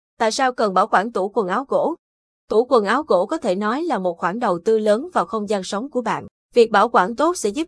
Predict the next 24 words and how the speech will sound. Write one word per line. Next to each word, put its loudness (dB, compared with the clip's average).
kéo -2
dài 0
tuổi -4
thọ 0
của -6
sản -6
phẩm, -4
đồng 0
thời 0
giữ -2
gìn -2
vẻ -4
đẹp 0
của -4
nó -4
qua -2
năm -6
tháng. -8
Khi -2
biết -2
cách 0
bảo 4
quản 0
đúng, 2